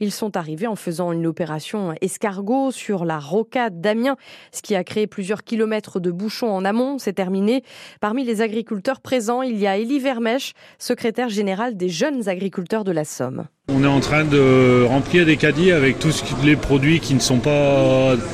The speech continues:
Speaker 2: d'origine fran-, enfin, d'origine française, qui bien sûr, euh, pourraient être produits en France. Donc on a, euh, des produits laitiers, on a des fruits et légumes, on a, euh,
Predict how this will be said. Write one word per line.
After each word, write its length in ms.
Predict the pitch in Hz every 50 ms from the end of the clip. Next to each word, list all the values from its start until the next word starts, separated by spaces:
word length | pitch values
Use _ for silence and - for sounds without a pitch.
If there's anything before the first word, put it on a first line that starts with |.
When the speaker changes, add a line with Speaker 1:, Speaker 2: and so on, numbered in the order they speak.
| - - - - - - - - - -
Speaker 2:
d'origine 500 | 117 135 147 147 156 127 123 156 160 156
fran-, 420 | 139 - - 151 170 165 147 143
enfin, 360 | 139 123 - 147 131 117 117 113
d'origine 380 | 110 143 143 156 147 139 175 165
française, 640 | 147 - 156 160 143 - 165 180 208 214 170 143 120 - - - - - - - - - - - - - - - - - - -
qui 220 | - - - 185
bien 220 | 156 143 170 170 156
sûr, 280 | - - 180 185 170 - - - - - - - - - - - - - - - - -
euh, 360 | 127 123 117 120 120 120 120 113 -
pourraient 320 | - 151 147 143 160 160
être 180 | 156 - - - -
produits 320 | - 135 143 151 135 147
en 80 | 151 143
France. 340 | - - 151 170 196 180 147
Donc 200 | 147 139 123 139
on 100 | 139 139
a, 60 | 139
euh, 400 | 135 139 139 131 131 123 120 120
des 120 | 120 123 123
produits 360 | 104 - 139 135 123 135 135
laitiers, 500 | 139 135 - - 160 160 165 175 180 180
on 160 | 170 160 139
a 80 | 131 127
des 140 | 127 127
fruits 220 | 120 - - 143 135
et 20 |
légumes, 480 | 127 135 127 135 165 170 180 180 170 156
on 160 | 143 131 135
a, 20 |
euh, 460 | 131 131 135 135 131 131 131 123 123